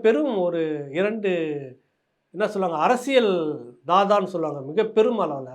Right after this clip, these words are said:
அந்த மாதிரி ஒரு பக்கம் டெல்லி அரசியல், ஒரு பக்கம் இங்க ஆளுங்கட்சியினுடைய பக்கபலம். இதற்கு மத்தியில ஒருத்தர் வளர்த்து மேல கொண்டு வந்துடக்கூடாதா அப்படின்ற முனைப்பு. இதற்கு மத்தியில தான் இன்னைக்கு இந்த மாதிரியான சர்ச்சைகள் ஓடிக்கிட்டு இருக்குது. வதந்தி முழுக்க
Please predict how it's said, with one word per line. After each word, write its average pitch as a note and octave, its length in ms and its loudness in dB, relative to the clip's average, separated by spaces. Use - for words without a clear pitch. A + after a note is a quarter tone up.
அந்த G3 220 -6
மாதிரி G3+ 180 -2
ஒரு D#3+ 160 -2
பக்கம் E3+ 280 -4
டெல்லி F#3 300 -6
அரசியல், F#3 300 -6
ஒரு D#3+ 120 -6
பக்கம் E3+ 300 -6
இங்க D#3 160 -8
ஆளுங்கட்சியினுடைய D3 760 -6
பக்கபலம். D#3+ 460 -6
இதற்கு B3+ 340 8
மத்தியில A#3+ 360 4
ஒருத்தர் F#3+ 360 0
வளர்த்து G3 340 -2
மேல F3 280 0
கொண்டு E3+ 180 -2
வந்துடக்கூடாதா D3 640 -4
அப்படின்ற C3+ 340 -10
முனைப்பு. F#3 340 -4
இதற்கு E3+ 340 -4
மத்தியில G#3+ 460 2
தான் A3+ 180 0
இன்னைக்கு E3 360 -6
இந்த D3 160 -8
மாதிரியான C3+ 320 -12
சர்ச்சைகள் G3 540 0
ஓடிக்கிட்டு D#3+ 340 -6
இருக்குது. A#2+ 320 -18
வதந்தி G3+ 440 2
முழுக்க A#3 240 0